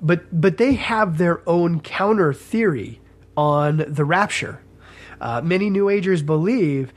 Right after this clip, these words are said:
that there will be a time where, um, those whose vibrations, you know, like I talked about in the last podcast, their vibrations are not on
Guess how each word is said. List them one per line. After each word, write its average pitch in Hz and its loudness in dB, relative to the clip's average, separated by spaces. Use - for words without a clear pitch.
that 165 -2
there 175 2
will 220 2
be 208 -2
a 226 2
time 151 0
where, 139 -2
um, 123 -4
those 226 4
whose 226 0
vibrations, 165 -2
you 135 -4
know, 131 -4
like 143 -2
I 156 -2
talked 160 -2
about 165 2
in 165 -12
the 147 -4
last 160 2
podcast, 156 -2
their 175 2
vibrations 165 0
are 165 2
not 170 0
on 165 2